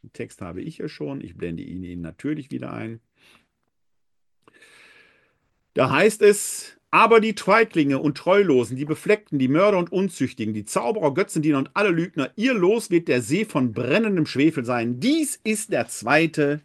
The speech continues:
Tod." Hier wird jetzt langsam ein Schuh draus. Wenn wir die paulinische Idee mal aufnehmen, wir gehen im Moment des Todes wie durch eine Tür aus Raum und Zeit in die pure, reine Gegenwart der Ewigkeit hinein.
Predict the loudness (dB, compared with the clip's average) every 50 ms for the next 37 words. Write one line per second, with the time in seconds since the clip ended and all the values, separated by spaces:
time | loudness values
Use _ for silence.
0 | _ _ _ 0 0 0 0 -2 -8 -16 -20 _ _ _ _ _ _ _ _ _
1 | _ _ _ _ _ _ _ _ _ _ _ _ _ _ _ _ _ _ _ _
2 | _ _ _ _ _ _ _ _ _ _ _ _ -16 -10 -4 2 4 4 4 4
3 | 2 0 -2 -4 -8 -8 -4 -4 -2 -2 -2 -2 -2 -4 -4 -4 -4 -4 -6 -8
4 | -10 -8 -8 -8 -8 -8 -12 -16 -20 -20 -20 -20 -20 -20 -20 -20 _ _ _ _
5 | _ _ _ _ _ _ 0 4 4 6 6 6 4 2 0 -4 -4 -4 -2 -2
6 | -2 -2 -4 -2 -2 0 0 -2 -2 -6 -8 -10 -10 -8 -6 -6 -6 -4 -4 -6
7 | -6 -8 -10 -6 -4 -4 -4 -4 -6 -10 -14 -12 -12 -12 -14 -14 -16 -20 _ _
8 | _ _ _ _ _ _ _ _ _ _ _ _ _ _ _ _ _ -6 -6 -6
9 | -4 -4 -2 -2 -2 -2 -4 _ _ 0 2 4 4 4 4 4 2 2 2 0
10 | -2 -6 -8 -8 -10 -6 -4 -4 -4 -2 -4 -6 -8 -10 -8 -8 -6 -4 -6 -6
11 | -6 -8 -8 -6 -4 -4 -4 -4 -6 _ -18 -16 -14 -10 -6 -4 -4 -4 -4 -6
12 | -8 -10 -10 -12 -10 -8 -8 -6 -6 -8 -8 -10 -12 -12 -8 -8 -6 -6 -6 -6
13 | -8 -10 -12 -18 -20 _ -10 -10 -8 -10 -10 -10 -8 -8 -8 -8 -8 -10 -10 -8
14 | -8 -6 -6 -6 -6 -6 -6 -6 -6 -10 -12 -10 -10 -12 -10 -10 -12 -12 -10 -10
15 | -8 -8 -8 -10 -12 -16 -18 -18 -18 -18 -18 -18 -18 -20 -18 -20 -20 -20 -20 -20
16 | -20 -20